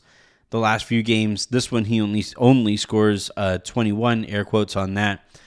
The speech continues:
But, you know, it's funny. It felt like kind of a meh game from him. Uh, yet, you look at the, the fantasy box scores, and, and I know fantasy is no way to really judge the caliber of, of a game.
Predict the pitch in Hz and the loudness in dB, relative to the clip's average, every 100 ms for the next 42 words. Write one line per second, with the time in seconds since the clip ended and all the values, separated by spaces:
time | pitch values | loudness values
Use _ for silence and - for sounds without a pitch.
0 | - _ - 127 131 - 160 151 143 165 | -20 _ 2 4 4 0 2 2 2 0
1 | 123 - 131 123 - 147 - 156 147 - | 0 0 0 0 4 4 4 -2 -2 -2
2 | 147 135 117 110 123 117 - 117 127 131 | -2 0 0 0 -2 -4 -4 0 0 0
3 | 139 131 135 135 131 - - _ _ _ | -4 -2 -2 -2 -6 -18 -20 _ _ _
4 | _ 110 110 113 131 180 156 127 - _ | _ 0 0 0 0 4 4 2 -2 _
5 | _ _ _ - 127 127 131 160 - 131 | _ _ _ 2 4 6 6 4 4 8
6 | 117 110 113 104 117 117 123 - 123 110 | 8 8 2 -2 0 0 0 0 0 2
7 | 110 110 - - 120 117 120 - 107 - | 2 2 0 0 4 6 4 0 -2 0
8 | 104 98 104 117 113 98 - 107 104 - | 0 0 2 2 4 2 0 0 -2 -2
9 | 104 95 107 104 101 101 - 104 98 95 | -4 -2 0 2 2 0 -2 -4 -2 -2
10 | 92 98 92 101 - 101 98 101 95 92 | 0 -2 0 -6 0 0 0 0 -2 -2
11 | 98 - 101 104 175 160 110 | -6 -6 -6 0 2 2 0